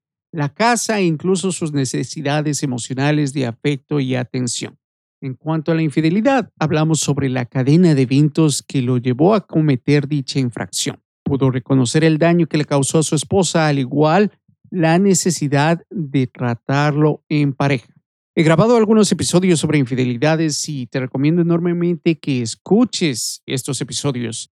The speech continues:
En el episodio número noventa y tres hablé de cómo superar una infidelidad en pareja. Episodio número noventa y dos hablo de los nueve tipos de infidelidad que pueden poner en riesgo tu matrimonio. El episodio número noventa y uno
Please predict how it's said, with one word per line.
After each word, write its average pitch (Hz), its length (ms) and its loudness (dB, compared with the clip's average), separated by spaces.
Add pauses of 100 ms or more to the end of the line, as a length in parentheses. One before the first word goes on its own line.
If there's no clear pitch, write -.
(140)
En 147 80 -2
el 139 40 0
episodio 160 560 0
número 170 380 2
noventa 143 400 -2
y 131 120 -8
tres 180 460 -2
hablé 139 240 -4
de 143 120 -2
cómo 185 260 -2
superar 147 380 0
una 147 180 0
infidelidad 127 640 -4
en 131 80 -2
pareja. 143 440 -2 (240)
Episodio 208 520 -2
número 208 240 2
noventa 165 320 0
y 135 60 0
dos 139 260 -4
hablo 135 180 -4
de 127 120 -4
los 120 260 -8
nueve 156 300 2
tipos 151 420 -2
de 143 80 -2
infidelidad 127 720 -2
que - 140 -6
pueden 143 260 -2
poner 139 260 -2
en 143 300 0
riesgo 170 420 0
tu 135 120 -6
matrimonio. 143 640 2 (280)
El 131 120 -8
episodio 127 500 -4
número 156 300 4
noventa 170 320 4
y 165 100 2
uno 151 400 4